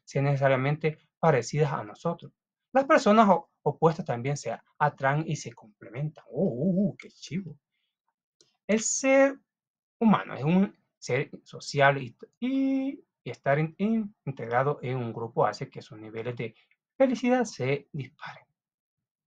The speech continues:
Si en tu centro educativo tienen verda-, verdaderas amistades y no simples compañeros, hace que tú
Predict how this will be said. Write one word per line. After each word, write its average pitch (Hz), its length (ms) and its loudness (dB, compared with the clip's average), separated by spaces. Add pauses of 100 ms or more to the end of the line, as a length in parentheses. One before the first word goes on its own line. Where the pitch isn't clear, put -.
(260)
Si 190 140 8
en 196 80 8
tu 208 80 0
centro 269 280 2
educativo 139 520 4
tienen 147 320 0
verda-, 127 360 -4 (260)
verdaderas 151 520 4
amistades 165 540 4 (120)
y 120 120 -8
no 131 260 -2
simples - 380 -4
compañeros, 190 760 6 (300)
hace 240 240 0
que 185 140 -4
tú 180 340 -6